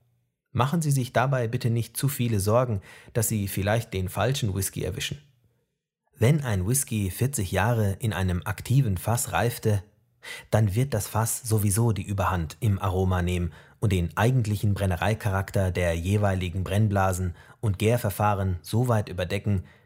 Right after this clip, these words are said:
dass kaum noch Unterschiede zu entdecken sind. Diese Dominanz des Fasses kann sogar so weit gehen, dass man mit letzter Sicherheit sehr alte Cognacs, Whiskys und Rums nicht mehr auseinanderhalten kann.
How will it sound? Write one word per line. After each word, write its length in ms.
dass 160
kaum 260
noch 260
Unterschiede 680
zu 100
entdecken 380
sind. 280
Diese 380
Dominanz 640
des 200
Fasses 460
kann 160
sogar 360
so 220
weit 220
gehen, 360
dass 180
man 280
mit 260
letzter 400
Sicherheit 580
sehr 360
alte 260
Cognacs, 640
Whiskys 480
und 200
Rums 360
nicht 240
mehr 260
auseinanderhalten 720
kann. 160